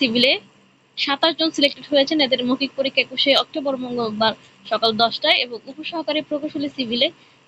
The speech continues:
সিলেক্টেড হয়েছেন একত্রিশ জন। এদের পরীক্ষা বাইশে অক্টোবর বুধবার সকাল দশটায়। সহকারী পরিচালক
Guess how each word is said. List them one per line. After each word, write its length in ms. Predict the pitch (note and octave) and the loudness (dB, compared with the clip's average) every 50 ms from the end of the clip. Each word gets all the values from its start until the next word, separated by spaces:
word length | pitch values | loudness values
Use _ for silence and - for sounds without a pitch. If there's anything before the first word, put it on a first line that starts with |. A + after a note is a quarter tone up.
| _ - | _ -4
সিলেক্টেড 340 | - D4 D#4 C#4+ - B3+ - - | 0 0 0 0 -2 -10 -10 -6
হয়েছেন 240 | C#4+ C4 - C#4 B3+ | -6 -4 -2 -2 -2
একত্রিশ 380 | C4 - - - - C4 C4 A3+ - | -2 -4 -6 -8 -4 -4 -2 -2 0
জন। 120 | C4+ D4 D#4 - - | 0 0 0 -2 -4
এদের 140 | G#3+ A3+ G#3+ - - | -6 -8 -8 -8 -10
পরীক্ষা 300 | B3 C4 - _ - C4+ A#3 A3 | -10 -10 -10 _ -12 -10 -4 -2
বাইশে 260 | A3+ A3+ B3 A#3+ - C#4 B3+ | -2 -2 -2 -4 -8 -10 -12
অক্টোবর 280 | - - C4 A#3+ C4+ C4 A#3+ | -12 -14 -12 -10 -10 -10 -10
বুধবার 260 | C#4 C#4+ B3 C#4 C#4 C#4 - | -12 -12 -8 -8 -8 -8 -8
সকাল 180 | G#3+ - - G#3 F#3+ F#3 | -8 -8 -8 -6 -4 -6
দশটায়। 340 | F#3 - - G3+ - - - _ _ _ _ _ _ - | -6 -4 -2 -2 -2 -2 -4 _ _ _ _ _ _ -10
সহকারী 420 | - - D4 D4 D4 - D4+ D4+ E4 E4 - - | -2 2 2 4 4 4 4 4 4 2 0 0
পরিচালক 460 | D#4+ D#4+ F4 E4 - F#4 C#4+ A#3 F3+ | 0 0 0 0 -2 -2 0 -2 -2